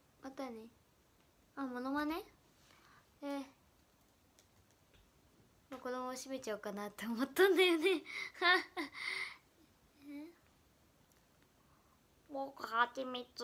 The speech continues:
大好き。僕、蜂蜜大好き。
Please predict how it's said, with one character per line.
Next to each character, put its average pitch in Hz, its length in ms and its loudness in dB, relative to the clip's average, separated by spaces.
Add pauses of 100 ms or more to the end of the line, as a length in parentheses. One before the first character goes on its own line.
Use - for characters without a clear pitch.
(120)
大 247 580 4
好 220 60 -8 (380)
き。 - 360 -10 (1500)
僕、 302 480 -2
蜂 233 640 -4
蜜 277 520 -2 (140)
大 262 680 4
好 262 60 -6 (400)
き。 180 420 -8